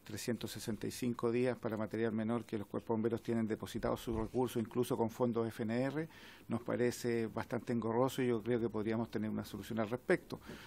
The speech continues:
Por eso yo voy a dejar la palabra inmediatamente que dé esta pequeña cuenta respecto a algunos temas que se han tratado acá. Eh, con respecto a, a, eh, eh, a lo que se va a obtener del artículo dieciocho bis en este remate de acciones,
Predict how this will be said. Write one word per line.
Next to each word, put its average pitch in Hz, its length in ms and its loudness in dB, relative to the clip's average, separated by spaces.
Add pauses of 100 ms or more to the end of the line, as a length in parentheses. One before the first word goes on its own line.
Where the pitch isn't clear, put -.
Por 117 100 2
eso 127 340 4
yo 120 140 4
voy 120 100 6
a 120 40 8
dejar 120 220 4
la 120 80 4
palabra 143 560 4
inmediatamente 123 720 4
que 120 80 2
dé 123 160 6
esta 120 280 2
pequeña 127 400 2
cuenta 123 480 0 (340)
respecto 120 460 2
a - 20 8
algunos 117 300 4
temas 117 220 0
que 117 100 -4
se - 120 -4
han 104 60 0
tratado 104 300 0
acá. - 260 -2 (1000)
Eh, 127 320 6
con 131 300 6
respecto 139 480 4
a, 135 380 6 (500)
a, 110 460 -2 (520)
eh, 117 220 0
eh, - 280 -6 (240)
a 120 80 2
lo 113 100 4
que 104 80 -2
se 127 100 0
va 123 60 10
a 127 40 10
obtener 131 380 2
del 123 140 6
artículo 120 320 2
dieciocho 120 400 2
bis 127 260 4
en - 120 -2
este 117 220 0
remate 117 360 4
de 120 60 6
acciones, 156 400 2